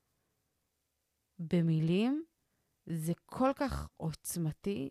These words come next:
זה כל כך חזק, זה מייצר משהו שאנחנו, שהעשייה שלנו בתור אומנים בלי זה, היא באיזשהו אופן,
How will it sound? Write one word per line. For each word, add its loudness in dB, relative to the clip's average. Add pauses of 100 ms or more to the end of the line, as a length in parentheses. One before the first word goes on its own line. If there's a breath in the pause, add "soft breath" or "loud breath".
זה -8 (140)
כל -2
כך -4
חזק, -4 (120)
זה -6
מייצר -4 (520 soft breath)
משהו 0 (280)
שאנחנו, -4
שהעשייה -2
שלנו -2
בתור -2
אומנים -2
בלי 0
זה, -4
היא -6
באיזשהו -4
אופן, -4